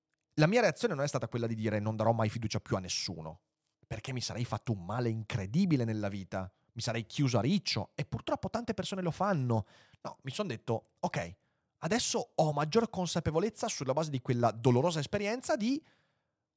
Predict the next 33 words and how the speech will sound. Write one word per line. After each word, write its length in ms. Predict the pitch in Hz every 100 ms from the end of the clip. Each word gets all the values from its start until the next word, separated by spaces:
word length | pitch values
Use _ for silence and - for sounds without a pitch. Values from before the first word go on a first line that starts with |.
| _
come 260 | - 294 -
fare 240 | - 262
le 80 | 277
scelte 280 | - 220 196
future, 360 | 175 202 180
come 540 | - 247 269 233 160 -
e 160 | 180
a 80 | 175
chi 320 | - - 277
dare 720 | 185 180 226 262 233 _ _ _
fiducia 580 | - - 220 269 - 254
domani. 640 | 175 170 240 185 117 98 - - -
Mi 140 | 233
sbaglierò 480 | 262 220 247 247 214
ancora, 760 | 208 180 254 349 277 117 87 - _ _ _ _ _ _ -
ma 160 | -
questo 220 | - 165
è 20 | 151
il 60 |
gioco 240 | 113 - 113
dell'esistenza, 920 | 98 82 - - 143 147 - 78 - -
sbagliarsi 880 | 113 104 92 156 220 180 - 95 87
e 120 | 131
imparare 360 | 135 123 131 156
dagli 220 | 127 110
errori". 460 | 113 226 285 135 98 _ _ _
La 160 | - 147
fiducia 640 | 202 214 233 - 101 101 -
è 320 | 170 139 120
uno 240 | - 214 139
dei 240 | 120 120
veicoli 540 | 113 139 196 - 135 123
di 240 | 127 120